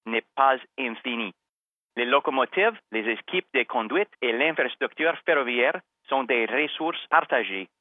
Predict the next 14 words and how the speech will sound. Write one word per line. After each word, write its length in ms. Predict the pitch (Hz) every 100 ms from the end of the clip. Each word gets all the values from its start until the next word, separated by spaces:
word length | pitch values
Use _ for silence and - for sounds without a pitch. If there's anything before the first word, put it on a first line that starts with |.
| -
entre 320 | 113 113 98 -
tous 100 | -
les 160 | 208 120
types 240 | - 120 - -
de 120 | 113
marchandises 720 | 104 117 - 113 107 123 127
qui 200 | - 107 -
circulent 560 | 151 - 147 143 147 160 _
sur 140 | - 120
le 120 | 113
réseau 460 | 110 113 107 151 - -
du 40 | 113
C 60 | 120
N, 220 | 101